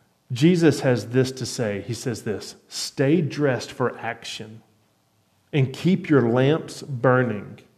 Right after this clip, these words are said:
and be like men who are waiting for their master to come home from the wedding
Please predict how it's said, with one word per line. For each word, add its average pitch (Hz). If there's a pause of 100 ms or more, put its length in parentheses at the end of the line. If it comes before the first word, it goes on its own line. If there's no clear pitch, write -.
(280)
and 131
be 196
like 226
men 175 (500)
who 170
are 143
waiting 170
for 175
their 151
master 139
to 120
come 139
home 127
from 123
the 117
wedding 127